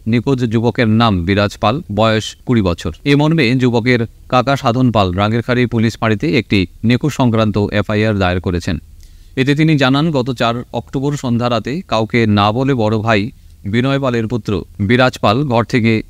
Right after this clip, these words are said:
বের হয়ে যায়। তারপর থেকে তাকে কোথাও পাওয়া যাচ্ছে না। তার মস্তিষ্কের অসুস্থতা থাকায় চিকিৎসা করানো হচ্ছে। অনেক খোঁজাখুঁজি করার পরও তাকে না পেয়ে পুলিশ প্রশাসনের দ্বারস্থ হয়েছেন তিনি। এ ব্যাপারে পুলিশ প্রশাসনের সহযোগিতা কামনা করেছেন তিনি।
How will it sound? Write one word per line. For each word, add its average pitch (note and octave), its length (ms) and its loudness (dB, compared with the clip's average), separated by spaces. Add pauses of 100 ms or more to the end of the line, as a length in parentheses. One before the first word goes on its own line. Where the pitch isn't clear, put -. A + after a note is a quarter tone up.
(120)
বের G#2+ 320 2
হয়ে F#2+ 240 0
যায়। D#2 180 -6 (160)
তারপর C3 280 2
থেকে E3 240 0
তাকে B2+ 240 0
কোথাও A#2 300 0
পাওয়া G#2 240 0
যাচ্ছে G2 280 0
না। C#3 140 -2 (320)
তার A#2+ 140 2
মস্তিষ্কের C#3 640 0
অসুস্থতা C3+ 540 -4
থাকায় A2+ 420 -2 (420)
চিকিৎসা C3 400 0
করানো G2 320 0
হচ্ছে। G2 320 -6 (560)
অনেক C#3 220 0
খোঁজাখুঁজি D3+ 440 -2
করার C#3+ 280 -2
পরও C3+ 360 -2
তাকে B2+ 260 0
না G2+ 240 2
পেয়ে B2+ 240 0
পুলিশ A#2 260 0
প্রশাসনের A#2 540 0
দ্বারস্থ G#2 340 0
হয়েছেন G2 360 0
তিনি। D2+ 220 -2 (280)
এ G#2 120 4
ব্যাপারে G#2+ 340 0
পুলিশ A2 280 0
প্রশাসনের A2+ 480 0
সহযোগিতা A2+ 520 0
কামনা G#2+ 320 2
করেছেন G2 420 0
তিনি। G#2 220 0